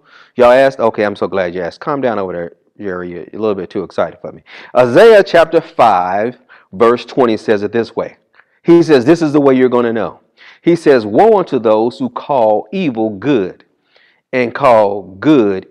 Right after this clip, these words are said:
evil, who substitute darkness for light and light for darkness." In other words, you try to give them light, they ra-, they choose darkness. You, if, if they're in the light, they choose to rather run to darkness.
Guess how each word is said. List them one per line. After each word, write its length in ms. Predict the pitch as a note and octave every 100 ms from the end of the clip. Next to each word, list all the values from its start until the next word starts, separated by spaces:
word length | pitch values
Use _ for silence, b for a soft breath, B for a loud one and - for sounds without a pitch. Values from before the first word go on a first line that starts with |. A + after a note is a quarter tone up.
| -
evil, 440 | A#2+ F#2+ E2 - _ _ _ _ _ _ _ B B
who 220 | - F#3+
substitute 880 | E3+ D3 F3+ F#3+ F3 E3+ - C#3+ G2+
darkness 600 | A#2+ F3+ G#3+ F#3 F#3 - _ _ _
for 300 | - G2+ F#2
light 480 | A2 G2+ - - _ _ _ _ b b b _
and 420 | D3+ D#3 B2 G2+
light 460 | A#2+ D3+ G2+ - - _
for 220 | _ A#2
darkness." 360 | G#2+ A#2+ G#2 G#2
In 60 | D3
other 180 | E3+
words, 460 | D3 C#3 C3+ C3+ - b b _
you 220 | G2+ F#3
try 220 | - D#3+
to 80 | D3+
give 200 | C3+ C#3+
them 140 | C#3+ C#3+
light, 280 | C#3+ C#3
they 100 | A#2+
ra-, 180 | A2 A2 A2+ A2
they 160 | G#2+ - _
choose 340 | - A#2+ A2+
darkness. 580 | G2+ G#2 D#2 - _ _ _ _ _ b b b _ _ _ _ _
You, 140 | A2 B2
if, 160 | B2 B2 -
if 180 | C#3 -
they're 140 | C3
in 280 | - C4+ A3+
the 80 | B2+
light, 360 | A2+ A2 F#2+
they 160 | A#2 A2+ -
choose 340 | - D3+ C3 A2+
to 100 | G2+
rather 300 | G#2 G#2+ G2+
run 380 | G2+ A#2 F#2+ F#2
to 160 | - F#2+
darkness. 560 | G2+ G2 - - -